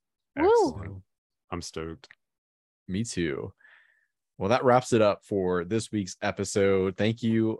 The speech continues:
Speaker 3: uh, as always, for hanging out with us for an hour plus and talking about movies. We will see you next week. Uh, please give us a like, share, and subscribe if you have not already. Uh, again, uh, coming up soonish, there might be a giveaway. So if you don't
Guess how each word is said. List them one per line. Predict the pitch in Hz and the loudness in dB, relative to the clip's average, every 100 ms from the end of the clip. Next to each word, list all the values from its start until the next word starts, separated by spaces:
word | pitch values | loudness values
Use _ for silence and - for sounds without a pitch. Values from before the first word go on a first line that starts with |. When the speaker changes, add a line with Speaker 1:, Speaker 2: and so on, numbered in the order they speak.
| - | -4
Speaker 3:
uh, | 92 - | -4 -2
as | 117 127 | 0 0
always, | 139 170 160 | -2 -6 -8
for | 127 123 120 - | -6 -6 -6 -10
hanging | 110 127 143 | -8 -4 -2
out | 135 131 | -2 0
with | 110 | 0
us | 123 214 - - | -2 -4 -10 -8
for | 107 101 90 | -4 -2 -2
an | 104 | 0
hour | 104 101 | 2 0
plus | - 110 117 165 - - - | 0 -2 0 -4 -10 -14 -12
and | 90 90 90 90 90 | -10 -8 -8 -8 -2
talking | 104 101 110 | 0 0 -2
about | 107 117 90 | 0 -2 0
movies. | 87 151 90 76 - - - - - - _ - | -2 0 -2 -4 -6 -12 -14 -20 -20 -20 _ -6
We | 95 110 | 0 2
will | 110 | 0
see | - | 0
you | 123 | 0
next | 156 160 - | 2 0 -2
week. | 117 131 - - - | -4 -4 -8 -14 -8
Uh, | 92 92 | -6 -4
please | 123 127 | -2 -2
give | 113 120 | 0 0
us | - | 0
a | |
like, | 120 107 | 2 2
share, | - 120 107 | 2 0 0
and | 101 | -2
subscribe | 92 90 - 110 110 113 110 92 _ | -8 -8 2 4 6 4 2 0 _
if | 120 95 | -10 -8
you | 90 | -6
have | 98 92 | -6 -6
not | 104 101 92 | -6 -6 -4
already. | 90 87 123 147 147 - - _ _ | -2 -2 -2 -2 -6 -10 -20 _ _
Uh, | 98 | -10
again, | 113 160 190 185 185 _ | -8 -4 -2 -2 -4 _
uh, | - 117 123 131 131 - | -2 0 0 0 0 -2
coming | - 160 170 | -2 0 2
up | 165 - | 0 -2
soonish, | - 175 190 190 247 | -8 -6 -4 -4 -4
there | - 135 | 0 2
might | 127 123 | 2 2
be | 123 | 0
a | 113 | 0
giveaway. | 110 107 107 110 107 | -2 -2 -2 -2 -2
So | 104 92 | -4 -8
if | 90 | -8
you | 87 | -6
don't | 120 123 | -4 -4